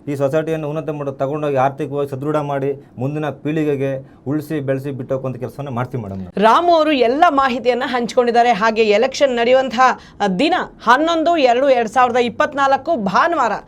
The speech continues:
Speaker 2: ಸ್ಥಳ ದೇವಾಂಗ ಸಂಘ, ಸಂಪಂಗಿ ರಾಮನಗರ, ಕಾರ್ಪೊರೇಷನ್ ಸರ್ಕಲ್, ಬಿ ಬಿ ಎಂ ಪಿ ಆಫೀಸ್ ಹತ್ರ, ಬೆಂಗಳೂರು. ಹಾಗೆ ಸಮಯ ಬೆಳಗ್ಗೆ ಒಂಬತ್ತು ಗಂಟೆಯಿಂದ ಸಂಜೆ ನಾಲ್ಕು ಗಂಟೆವರೆಗೂ ಎಲೆಕ್ಷನ್ ಟೈಮ್.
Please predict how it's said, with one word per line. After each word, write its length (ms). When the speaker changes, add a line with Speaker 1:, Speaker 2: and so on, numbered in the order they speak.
Speaker 2:
ಸ್ಥಳ 240
ದೇವಾಂಗ 540
ಸಂಘ, 300
ಸಂಪಂಗಿ 560
ರಾಮನಗರ, 540
ಕಾರ್ಪೊರೇಷನ್ 680
ಸರ್ಕಲ್, 380
ಬಿ 180
ಬಿ 120
ಎಂ 220
ಪಿ 100
ಆಫೀಸ್ 420
ಹತ್ರ, 320
ಬೆಂಗಳೂರು. 480
ಹಾಗೆ 380
ಸಮಯ 460
ಬೆಳಗ್ಗೆ 320
ಒಂಬತ್ತು 520
ಗಂಟೆಯಿಂದ 480
ಸಂಜೆ 360
ನಾಲ್ಕು 440
ಗಂಟೆವರೆಗೂ 560
ಎಲೆಕ್ಷನ್ 520
ಟೈಮ್. 280